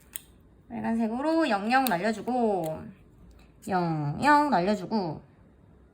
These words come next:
뭐, 이로 나눠볼까요? 약분? 육,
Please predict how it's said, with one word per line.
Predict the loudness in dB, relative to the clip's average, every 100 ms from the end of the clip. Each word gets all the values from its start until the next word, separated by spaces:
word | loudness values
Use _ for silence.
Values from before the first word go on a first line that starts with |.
| _
뭐, | -12 -8
이로 | -4 0 2
나눠볼까요? | 2 2 4 6 6
약분? | 2 -2 0 0 -2 -18 _ _ -20 -20 -12
육, | -8 -6 -6 -6